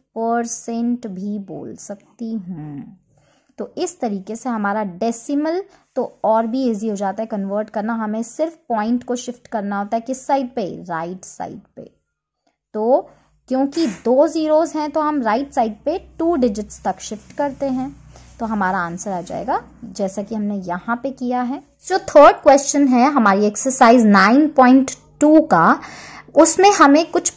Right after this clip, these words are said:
पार्ट शेडेड दिया हुआ है और हमें उससे पहले फ्रैक्शन बनाना है and then हमें उसको कन्वर्ट करना है परसेंटेज में। तो again it is easy क्योंकि हमने चैप्टर नंबर टू कर लिया है। इस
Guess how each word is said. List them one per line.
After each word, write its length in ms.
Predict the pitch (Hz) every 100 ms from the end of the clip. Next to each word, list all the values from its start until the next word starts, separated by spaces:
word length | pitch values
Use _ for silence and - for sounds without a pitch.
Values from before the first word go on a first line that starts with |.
| -
पार्ट 400 | 247 294 - -
शेडेड 640 | - - 254 226 262 240
दिया 220 | 208 202
हुआ 240 | 190 185 185
है 200 | 214 254
और 200 | - 233
हमें 320 | 247 269 320 -
उससे 360 | 277 - 349
पहले 280 | 349 285 302
फ्रैक्शन 580 | 320 240 202 - 302 302
बनाना 400 | 294 285 269 285
है 180 | 285 381 - _ - - -
and 280 | 262 285 277
then 160 | 330 359
हमें 220 | 294 285
उसको 240 | 269 302
कन्वर्ट 460 | 302 220 208 214 226
करना 300 | 180 160 180
है 220 | 185 294
परसेंटेज 720 | 254 233 202 175 139 110 - -
में। 100 | - - - - -
तो 60 | -
again 380 | 277 269 311 381
it 140 | 339
is 140 | 320 269
easy 300 | 226 196 269
क्योंकि 200 | 269 254
हमने 200 | 269 262
चैप्टर 340 | 254 214 - 226
नंबर 240 | 214 220
टू 180 | 220 220 208
कर 160 | 240 269
लिया 280 | 294 294 285
है। 320 | 294 294 330 - _ 277
इस 200 | 330